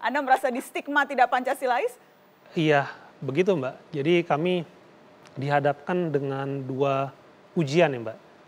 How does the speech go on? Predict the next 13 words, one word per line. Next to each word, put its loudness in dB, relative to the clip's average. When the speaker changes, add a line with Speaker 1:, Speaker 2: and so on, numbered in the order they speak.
Speaker 2:
Pertama, 0
kami -2
terancam -2
dipecat. -2
Yang -4
kedua, 2
kami -6
di, -2
eh, -2
labelkan 0
dengan -8
anti -8
Pancasila, 0